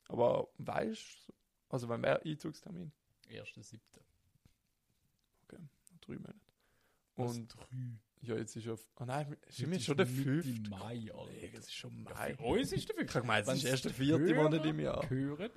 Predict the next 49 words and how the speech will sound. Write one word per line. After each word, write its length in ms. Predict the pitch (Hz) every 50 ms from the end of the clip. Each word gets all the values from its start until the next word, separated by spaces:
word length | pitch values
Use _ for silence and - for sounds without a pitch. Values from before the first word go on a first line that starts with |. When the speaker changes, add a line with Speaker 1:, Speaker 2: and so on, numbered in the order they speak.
| - 139
Speaker 2:
ist 200 | 117 - - -
sogar 380 | - 127 127 123 - - 214 254
schon 320 | - - - 113 117 120 - -
der 280 | 113 117 170 247 - - _ _ _ _
sechzehnte. 1120 | - - - - - - - - - - - - - - - - - 139 - 262 311 - - - - - - -
Das 20 | -
ist 80 | - - -
schon 200 | 156 175 196 196
Mitte. 340 | 214 233 - _ _ - - - 127 - _ _
Dann 140 | - 131 147
ist 100 | 143 -
es 60 | -
noch 120 | 139 123
Speaker 1:
Ja. 60 | 131 135
Speaker 2:
eineinhalb 400 | 147 - - - - 135 123 127
Monate. 260 | 143 156 143 - - - - - _ -
Nein, 180 | 110 104 - - _ _ _
doch, 140 | - - - - _ 78 - - _
eineinhalb 380 | - - - 135 - - - -
Monate. 200 | 69 - - - - - - _ _ _ _
Monate. 580 | - 110 107 107 90 - 117 127 127 117 - - - - - - - _
Und 340 | - 151 151 156 147 - - -
eine 140 | - 135 127
Woche 220 | 151 151 - - 143
davor 180 | - - 139
Speaker 1:
Ja, 40 | 131 -
Speaker 2:
bin 80 | 117
ich 60 | 117
in 60 | - -
Speaker 1:
crazy, 160 | - - -
Speaker 2:
der 80 | - -
Speaker 1:
ja. 20 | - 190 214 214 220 220
Speaker 2:
Ferien 240 | 208 208 208 208 202
und 100 | 202 196
alles. 260 | 190 196 196 - - _ _ _ _ _ _ _ - -
Speaker 1:
Krass, 240 | - - - - -
dann 100 | - 143
geht's 240 | 127 123 123 - -
easy 240 | - - 143 139 135
schnell. 260 | 123 123 - 147 143 - _ _ _ - -
Und 120 | - 123
weißt 240 | 120 - - - -
du, 40 | -
wann 140 | 170 190 233
du 60 | -
ungefähr 340 | 196 143 - - 131 120 - -
könntest 300 | - 156 170 - - _
Bescheid 280 | - - - - 196 -
bekommen? 260 | - 147 151 185 175